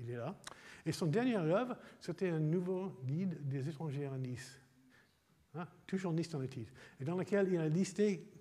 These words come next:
tous les organismes, euh, qu'on peut trouver à Nice, hein. C'était un guide des étrangers, mais plutôt pour les, pour, pour les naturalistes. Maintenant, on peut passer à, à Véronique, hein, donc, ça, c'est le seul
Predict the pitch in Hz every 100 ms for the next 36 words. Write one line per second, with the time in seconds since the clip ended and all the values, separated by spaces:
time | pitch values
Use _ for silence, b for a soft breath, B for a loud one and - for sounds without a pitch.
0 | - 277 277 - 165 160 147 139 170 160
1 | 156 156 165 151 139 127 131 131 135 127
2 | - 131 123 117 110 - 139 156 B B
3 | B - 147 156 147 - B - - -
4 | 127 117 170 139 147 156 143 160 175 147
5 | 135 - - - - 185 180 - 156 131
6 | 139 139 135 131 143 131 123 - 131 113
7 | 107 - - - - - - - - B
8 | B B B B B B B _ _ _
9 | - - 139 196 220 185 170 175 190 160
10 | 139 - - B B B B 156 135 135
11 | 135 220 262 - 131 165 147 180 - -
12 | B B B B _ _ - 190 185 185
13 | 160 - 196 196 190